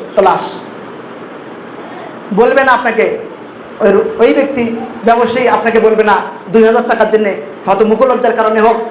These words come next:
বা যেভাবেই হোক, আপনার জানাজায় কিন্তু বলবে না। এই জন্য রাসূল সাল্লাল্লাহু আলাইহি ওয়াসাল্লাম যখনই জানাজা পড়াতেন, তখনই প্রথম যে বাক্য ইউজ করতেন, "কেউ ঋণ পাওনা আসো কিনা, কেউ এই লোকের ব্যক্তির থেকে টাকা পাও কিনা, তারা বলো।" যদি ঋণ থাকতো, ওই ব্যক্তি জানাজা রাসূল সাল্লাল্লাহু আলাইহি ওয়াসাল্লাম পড়াতেন না,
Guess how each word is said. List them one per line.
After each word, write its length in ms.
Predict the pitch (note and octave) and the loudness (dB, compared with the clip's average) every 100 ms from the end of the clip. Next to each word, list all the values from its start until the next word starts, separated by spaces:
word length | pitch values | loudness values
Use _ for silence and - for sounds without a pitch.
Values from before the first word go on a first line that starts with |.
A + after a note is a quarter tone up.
| - | 0
বা 100 | A3 | 0
যেভাবেই 380 | G#3+ A3 A3+ A#3 | 4 4 4 4
হোক, 140 | A3 G#3+ - - | 2 0 -6 -4
আপনার 260 | G#3+ A3 G#3+ | -2 0 0
জানাজায় 340 | F#3+ G3+ B3 | 0 0 0
কিন্তু 180 | B3 G3+ | 0 0
বলবে 240 | F#3 F3+ | 0 0
না। 80 | E3 - - - - | -4 -8 -12 -16 -4
এই 100 | G#3+ | 0
জন্য 180 | A3 A3+ | 4 6
রাসূল 280 | A3 A3 A3 | 4 4 2
সাল্লাল্লাহু 400 | A3+ A3+ A3 G3 | 2 0 0 2
আলাইহি 0 | |
ওয়াসাল্লাম 0 | |
যখনই 320 | A3 F4 E4+ | 2 2 2
জানাজা 260 | C4 A3+ A3+ | 2 2 2
পড়াতেন, 360 | A3+ A3 A3 A3 - - | 2 2 0 -2 -10 -4
তখনই 280 | A3 A3+ A3+ A3 - | 0 2 2 0 2
প্রথম 340 | A3+ A#3 F4 | 4 4 2
যে 80 | C#4+ | 2
বাক্য 260 | B3+ C4+ A#3+ | 0 0 -2
ইউজ 160 | A3+ | 0
করতেন, 340 | A#3 A3 - - - - - | 2 2 0 -4 -10 -14 0
"কেউ 300 | G#3+ G#3 - - - - G3+ | 2 2 0 -10 -16 -8 2
ঋণ 400 | A3+ A3 A3+ - - | 4 4 0 -8 0
পাওনা 240 | G#3+ G#3 | 2 4
আসো 180 | G3+ C#4+ | 4 2
কিনা, 280 | A#3+ B3 G3 - - A#3 | 2 2 0 -4 -2 4
কেউ 140 | A#3 | 6
এই 120 | A3 | 6
লোকের 240 | A3 G#3+ G#3+ | 4 0 -2
ব্যক্তির 320 | A3 A3 A3 | -2 -2 -4
থেকে 160 | G3+ | -4
টাকা 180 | G#3+ G#3 | 0 2
পাও 220 | G#3 G#3 G#3 | 4 4 4
কিনা, 160 | G#3+ F#3 - - | 2 2 -2 -4
তারা 160 | F#3 G3 | 0 2
বলো।" 260 | G3 F#3+ - - - | 2 0 -4 -10 2
যদি 180 | A3 A3 | 4 4
ঋণ 300 | A3 F4 D4 | 4 2 4
থাকতো, 380 | C#4 C#4 A3+ E3+ - | 0 2 -2 -2 0
ওই 100 | G#3+ | 2
ব্যক্তি 240 | A3+ A3 A3 | 4 2 0
জানাজা 260 | G#3 G3+ | 2 2
রাসূল 220 | G3 F#3+ F#3 | 2 0 -6
সাল্লাল্লাহু 280 | F#3 F3+ | -6 0
আলাইহি 180 | F#3+ C#4 | 0 0
ওয়াসাল্লাম 40 | |
পড়াতেন 0 | |
না, 120 | - | -4